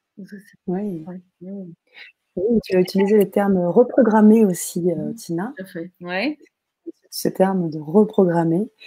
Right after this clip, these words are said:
Speaker 2: quelque chose, euh, se reconnecter avec, euh, des choses. Et d'ailleurs, euh, eh bien, euh, Sad Tic qui nous dit, euh, comment recevoir, revoir les guides, revoir, comment les revoir ?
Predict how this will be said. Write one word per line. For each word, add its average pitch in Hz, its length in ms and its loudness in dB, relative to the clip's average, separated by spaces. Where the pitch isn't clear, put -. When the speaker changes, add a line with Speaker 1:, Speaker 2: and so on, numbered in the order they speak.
Speaker 2:
quelque 175 320 -2
chose, 196 440 -4
euh, 156 140 -2
se - 180 -4
reconnecter 208 1300 2
avec, 175 380 -2
euh, 160 160 -2
des 170 160 -2
choses. 196 580 -2
Et 190 260 6
d'ailleurs, 185 520 6
euh, 165 200 4
eh 170 80 -2
bien, 180 500 2
euh, 175 40 0
Sad 185 460 2
Tic - 280 -2
qui - 140 -6
nous 170 160 -4
dit, 180 320 -4
euh, 160 160 -4
comment 196 540 0
recevoir, 190 1300 0
revoir 214 720 0
les 175 120 0
guides, 151 440 -6
revoir, 175 800 -6
comment 196 240 4
les 190 100 4
revoir ? 160 840 -2